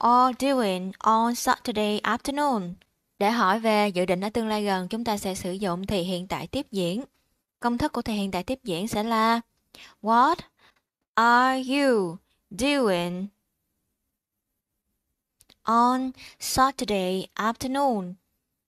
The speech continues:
Này Frank, bạn định làm gì vào chiều thứ bảy? Câu số ba. What's Hermione?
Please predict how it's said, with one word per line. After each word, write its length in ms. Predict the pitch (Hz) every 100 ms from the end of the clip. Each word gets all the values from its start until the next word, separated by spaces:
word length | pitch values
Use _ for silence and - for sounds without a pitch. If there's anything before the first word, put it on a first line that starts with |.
| _
Này 220 | 214 220
Frank, 480 | 214 254 277 247 196 - - -
bạn 180 | 202 190
định 180 | 202 196
làm 220 | 220 202
gì 340 | 202 214 214 214
vào 380 | 202 196 196
chiều 260 | 196 196 185
thứ 180 | - 247
bảy? 320 | 185 - 233 _ _ _ _ _ _ _
Câu 140 | 240
số 160 | 240 285
ba. 360 | 254 254 254 220 _ _ - -
What's 520 | 233 269 349 - -
Hermione? 840 | 247 269 285 277 214 175 185 185